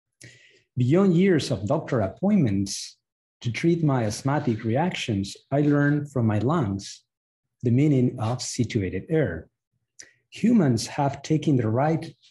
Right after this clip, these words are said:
to breathe in the same manner as the right to live.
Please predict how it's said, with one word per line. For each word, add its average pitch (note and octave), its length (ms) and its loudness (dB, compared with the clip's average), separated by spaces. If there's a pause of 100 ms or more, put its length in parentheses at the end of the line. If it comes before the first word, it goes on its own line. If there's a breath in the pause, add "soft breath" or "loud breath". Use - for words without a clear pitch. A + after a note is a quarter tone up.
(100)
to B2 120 -4
breathe C3+ 420 0 (680)
in C#3 120 4
the B2+ 80 2
same E3+ 360 2
manner B2+ 480 2
as B2 140 0
the A2+ 100 -2
right A2+ 440 0 (720)
to - 80 -2
live. B2 440 2